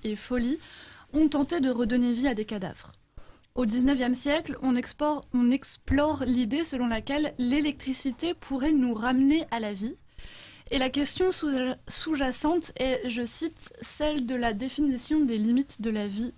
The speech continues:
et de la mort dans le corps. La mort, commençant en un poids, point, atteindrait-elle succès-, atteindrait-elle, pardon,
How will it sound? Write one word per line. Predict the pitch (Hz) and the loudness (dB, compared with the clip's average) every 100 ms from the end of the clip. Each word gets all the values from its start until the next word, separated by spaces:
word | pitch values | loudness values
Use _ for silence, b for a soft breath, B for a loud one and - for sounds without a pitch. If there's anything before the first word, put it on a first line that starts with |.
| - | -6
et | 202 | -4
de | 254 | -2
la | 220 | 0
mort | 208 226 294 - b b b - | 2 2 -2 -6 b b b -2
dans | 277 | 2
le | 285 233 | 2 0
corps. | - 127 - - - _ _ _ - B B B B | -8 -10 -10 -16 -20 _ _ _ -18 B B B B
La | 233 | 0
mort, | 220 247 302 - - - | 4 4 2 0 -14 -8
commençant | - 247 233 233 285 277 | 0 0 0 0 2 2
en | 247 247 | 0 2
un | 247 | 0
poids, | 254 269 285 330 - - - - | -2 -2 0 0 -6 -14 -16 -10
point, | - 262 254 359 - _ | 0 2 2 0 -4 _
atteindrait-elle | - 262 339 320 254 247 294 311 - | -2 0 4 2 2 -2 0 0 -2
succès-, | - 269 - - 302 - | -6 -8 -8 -8 -8 -2
atteindrait-elle, | 254 262 330 359 285 240 294 311 | -2 0 2 2 2 -2 -2 -2
pardon, | 208 185 269 | -2 0 0